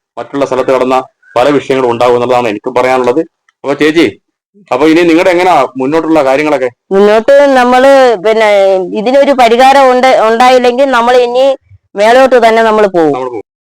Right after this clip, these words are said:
Speaker 1: ഒരു ദുർമന്ത്രവാദിനി വന്ന് ഇവിടെ കിടക്കുന്ന ചേട്ടന്റെ വീട് കരസ്ഥമാക്കി അതിനകത്ത് ദുർമന്ത്രവാദം നടത്തിയ ഒരു സ്ഥലമാണ് കാണുന്നത്. അപ്പോൾ ഈ പറഞ്ഞ മടവൂർ പോളച്ചിറ വീട്ടിൽ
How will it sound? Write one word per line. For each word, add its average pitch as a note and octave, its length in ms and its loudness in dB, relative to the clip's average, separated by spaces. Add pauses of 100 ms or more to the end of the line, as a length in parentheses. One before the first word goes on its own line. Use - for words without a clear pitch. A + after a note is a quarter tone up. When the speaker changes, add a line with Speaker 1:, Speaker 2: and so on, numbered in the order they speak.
(100)
Speaker 1:
ഒരു D#3+ 140 0
ദുർമന്ത്രവാദിനി G3+ 600 2
വന്ന് E3 220 2
ഇവിടെ D#3 420 -2
കിടക്കുന്ന D3+ 420 0
ചേട്ടന്റെ C#3+ 500 0 (240)
വീട് C3+ 220 0
കരസ്ഥമാക്കി C3 600 -2
അതിനകത്ത് B2 380 0
ദുർമന്ത്രവാദം B2 560 0
നടത്തിയ A2 300 -2
ഒരു G2+ 180 -4
സ്ഥലമാണ് A2 360 -2
കാണുന്നത്. G#2+ 360 0 (180)
അപ്പോൾ A2+ 220 0
ഈ B2+ 180 0
പറഞ്ഞ D#3 280 0 (400)
മടവൂർ C#3 200 0
പോളച്ചിറ C#3 360 0
വീട്ടിൽ C#3 280 0